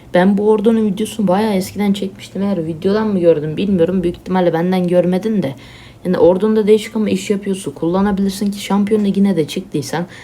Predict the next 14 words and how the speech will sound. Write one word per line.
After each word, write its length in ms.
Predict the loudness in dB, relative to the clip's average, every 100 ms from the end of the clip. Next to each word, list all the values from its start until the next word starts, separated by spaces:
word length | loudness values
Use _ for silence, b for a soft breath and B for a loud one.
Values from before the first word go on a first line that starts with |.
| B
ordunda 440 | 4 4 2 0
iş 260 | 0 0 2
yapıyordur 500 | 2 4 0 0 0
diye 140 | 0
düşünüyorum. 460 | 0 -2 0 2 0 B B B
İşin 380 | 0 2 0 2
boşa 260 | 0 0
düşünce 380 | -2 0 2 2
de 80 | 2
şuradaki 360 | 0 0 -2 0
taş 200 | -2 -4
kutusunu 380 | -14 -10 -8
kaldırmayı 540 | -6 -4 -2 -2 -2 0
unutma. 440 | 0 0 0 -2